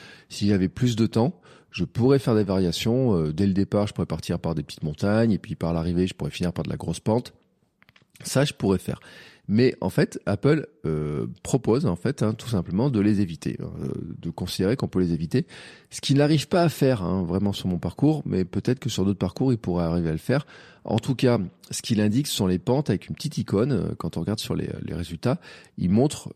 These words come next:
euh, les, euh, en fait, Apple et Google montrent plusieurs parcours, hein, euh, on peut sélectionner les parcours. Et c'est vrai que dès la carte, en fait, euh, ce que fait, euh, Apple,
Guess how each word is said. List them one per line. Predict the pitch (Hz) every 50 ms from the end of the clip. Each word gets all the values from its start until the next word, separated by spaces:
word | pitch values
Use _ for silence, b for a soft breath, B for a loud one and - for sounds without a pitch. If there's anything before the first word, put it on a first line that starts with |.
| - -
euh, | - - -
les, | 64 78 92 92 87 80
euh, | 73 69 - - - - - - - -
en | - 92
fait, | - 156 160 -
Apple | - - - 113 107
et | 101
Google | 101 101 117 120 117
montrent | 110 92 98 - - 87
plusieurs | 82 85 - - 98 104 87
parcours, | - - - - - - 233 147
hein, | 113 139 151 127
euh, | 82 - - - - - - - - - - - - - - 50 -
on | - -
peut | - - 82
sélectionner | - 95 87 - - 92 85
les | 85 82
parcours. | - 71 - - 147 - - B B B B B B B B _ -
Et | 110 110
c'est | 113 - 135
vrai | 123 139 175
que | 165 139
dès | 107 95 95 131 151
la | 151 123 110
carte, | - 127 139 165 - -
en | 95
fait, | - - 110 113 - -
euh, | 92 82
ce | 82 -
que | - 92
fait, | - - 110 107 107
euh, | 95 82 73 73 76 76 - - - - -
Apple, | 87 90 - - 120 139 156 -